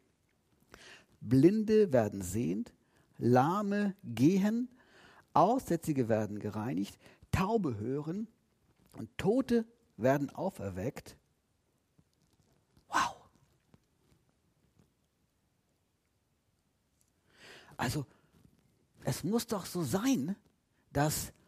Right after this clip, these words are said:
wenn er Gott ist, er sich auch durch außergewöhnliche Dinge bezeugen muss. Dinge, die kein Mensch kann. Sonst wäre er ja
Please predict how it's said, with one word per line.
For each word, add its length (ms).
wenn 180
er 120
Gott 280
ist, 420
er 160
sich 160
auch 140
durch 220
außergewöhnliche 960
Dinge 520
bezeugen 500
muss. 320
Dinge, 260
die 120
kein 420
Mensch 360
kann. 360
Sonst 240
wäre 240
er 260
ja 340